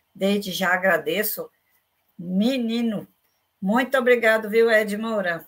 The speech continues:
Você foi e sempre será muito bem-vindo aqui e muito especial para a nossa casa.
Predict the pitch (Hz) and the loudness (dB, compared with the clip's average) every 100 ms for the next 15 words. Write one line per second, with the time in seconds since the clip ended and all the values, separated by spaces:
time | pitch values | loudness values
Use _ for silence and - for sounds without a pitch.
0 | _ 185 190 - 208 214 226 226 208 - | _ -10 -8 -6 -2 2 4 4 0 -4
1 | 208 214 220 202 196 190 190 - - 190 | -2 -2 -4 -4 -4 -4 -6 -10 -6 -4
2 | 196 - 208 190 185 202 190 175 190 240 | -4 -6 -4 -2 0 -2 -6 -8 -6 -4
3 | 240 - 180 185 175 165 196 202 180 156 | -6 -8 -6 -6 -6 -10 -10 -4 -6 -6
4 | - 185 226 - _ _ _ _ _ - | -10 -8 -8 -10 _ _ _ _ _ -4
5 | 208 240 262 - 196 _ _ _ _ 214 | 0 0 -2 -10 -20 _ _ _ _ -6
6 | 208 285 294 226 - 233 - 190 190 190 | -2 -2 -2 -4 0 0 0 -2 0 -2
7 | 185 180 170 180 190 - - - - | -4 -4 -6 -6 -8 -8 -10 -10 -12